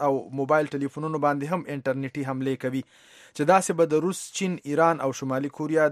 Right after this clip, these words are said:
د میزایلو او جوهري پروګرامونو نه هم معلومات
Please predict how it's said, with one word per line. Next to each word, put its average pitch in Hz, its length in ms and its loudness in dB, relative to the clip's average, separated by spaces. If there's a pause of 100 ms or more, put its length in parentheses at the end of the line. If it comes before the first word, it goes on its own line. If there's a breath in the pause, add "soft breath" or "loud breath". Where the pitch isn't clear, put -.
(100)
د 131 180 0 (140)
میزایلو 147 440 0 (380 soft breath)
او 127 140 2
جوهري 131 580 -2
پروګرامونو 127 580 -4
نه 123 140 -6
هم 131 220 -4
معلومات 123 440 -4